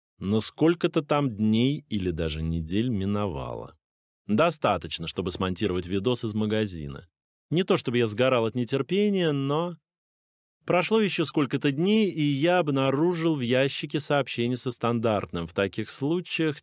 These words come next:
текстом. Было много внеочередных дел и тому подобное. К сообщению прилагалось архивированное видео. Смотреть я не стал. Мне её вопросов хватило.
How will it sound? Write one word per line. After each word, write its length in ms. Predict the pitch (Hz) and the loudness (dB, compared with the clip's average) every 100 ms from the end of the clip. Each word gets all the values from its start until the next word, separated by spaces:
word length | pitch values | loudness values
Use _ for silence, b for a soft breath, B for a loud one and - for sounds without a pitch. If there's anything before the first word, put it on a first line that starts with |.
| - | -6
текстом. 800 | 110 87 - - - - 85 - | -4 -2 -6 -12 -10 -10 -12 -8
Было 280 | 143 175 143 | 2 4 6
много 360 | 135 143 123 | 4 4 4
внеочередных 720 | 101 98 98 - 95 92 90 92 | 2 0 -2 -2 -4 -4 -4 0
дел 360 | 139 190 190 - _ _ _ | 2 4 2 -4 _ _ _
и 80 | 101 | -2
тому 220 | 107 110 | 0 0
подобное. 640 | 95 87 71 69 65 67 - | 0 0 -2 -6 -10 -12 -16
К 80 | - | -8
сообщению 840 | - 107 80 73 - 147 170 151 143 | -2 2 2 0 -4 0 0 -2 -4
прилагалось 960 | - 90 73 71 76 98 107 104 - - | -4 0 0 -2 0 2 2 -2 -10 -10
архивированное 960 | - 82 - 73 78 76 71 76 76 - _ | -4 -4 -4 -4 -2 -2 -4 -8 -12 -14 _
видео. 640 | - 78 73 71 73 71 76 _ _ _ _ - | -10 -8 -6 -8 -10 -12 -16 _ _ _ _ -10
Смотреть 540 | - 214 220 190 151 | -2 0 2 0 2
я 100 | 117 | 2
не 120 | 110 | 2
стал. 380 | 107 - 62 - _ _ _ | 0 -4 -6 -8 _ _ _
Мне 320 | - 104 135 | -4 0 2
её 140 | 120 110 | 2 0
вопросов 420 | 113 - 78 - | -2 -4 -8 -12
хватило. 580 | - 73 71 - - | -8 -8 -8 -12 -16